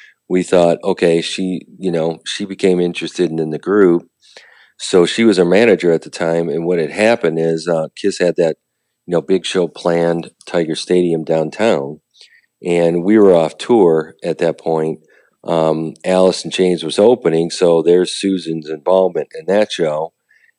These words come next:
And Stone Temple Pilots was supposed to open for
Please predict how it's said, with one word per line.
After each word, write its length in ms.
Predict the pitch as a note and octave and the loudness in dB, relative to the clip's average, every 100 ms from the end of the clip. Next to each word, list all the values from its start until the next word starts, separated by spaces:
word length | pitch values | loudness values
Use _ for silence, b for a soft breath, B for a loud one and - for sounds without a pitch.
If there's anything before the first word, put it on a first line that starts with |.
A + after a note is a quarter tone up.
| - - | -12 -4
And 440 | F2+ F2 F2 F2 | 0 2 0 -2
Stone 320 | - A2+ A2+ | 0 2 4
Temple 240 | A2+ G#2 F#2 | 2 -2 -2
Pilots 460 | A2 C3 G#2 - | 0 4 2 0
was 120 | E2+ | -6
supposed 320 | - G2 F#2 - | -4 0 0 -2
to 60 | |
open 560 | F#2 F2 F#2 F2 F2 E2+ _ _ _ _ | -6 -4 -2 -4 -6 -12 _ _ _ _
for 640 | - F2+ F2 F2 F2 F2 | -4 0 2 2 2 0